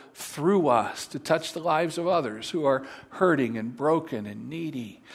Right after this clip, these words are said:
So you see, it wasn't just Jesus who said, "Today this is fulfilled among you," when he said, "I'm the one that was prophesied of old that proclaimed, uh, healing for the blind and release of the prisoner," and so on.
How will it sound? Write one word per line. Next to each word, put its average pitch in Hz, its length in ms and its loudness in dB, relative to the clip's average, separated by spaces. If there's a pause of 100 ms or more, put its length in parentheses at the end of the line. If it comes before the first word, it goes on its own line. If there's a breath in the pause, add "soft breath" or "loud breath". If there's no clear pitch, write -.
(140 loud breath)
So - 100 -10
you 156 80 0
see, 190 200 6
it 170 80 6
wasn't 202 360 6
just 135 260 4
Jesus 143 540 4
who 135 140 2
said, 135 400 4
"Today 143 400 6
this 135 240 0
is 117 120 -2
fulfilled 131 500 0
among 120 280 2
you," 113 160 0
when 113 200 0
he 120 120 -2
said, 117 380 0 (280 loud breath)
"I'm 143 300 0
the 127 60 0
one 117 340 0
that 113 140 -4
was 131 120 -8
prophesied 117 680 0
of 98 100 -8
old 110 420 -2
that 104 140 -12 (420 loud breath)
proclaimed, 117 640 -4 (300 loud breath)
uh, - 180 -16 (240)
healing 117 420 -2
for 110 120 -8
the 107 80 -8
blind 107 460 -2
and 104 200 -12
release 110 440 -4
of 98 120 -10
the 104 60 -14
prisoner," 107 520 -8
and 104 180 -14
so 104 240 -6
on. 101 380 -10